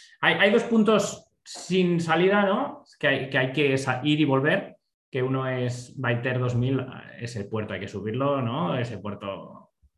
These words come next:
e-, es el grande que tenemos aquí. Y el otro es el Cap de Creus,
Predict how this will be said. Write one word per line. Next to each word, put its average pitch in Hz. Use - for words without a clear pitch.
e-, 85
es 110
el 110
grande 113
que 135
tenemos 113
aquí. 135
Y 165
el 147
otro 139
es 143
el 151
Cap 139
de 135
Creus, 143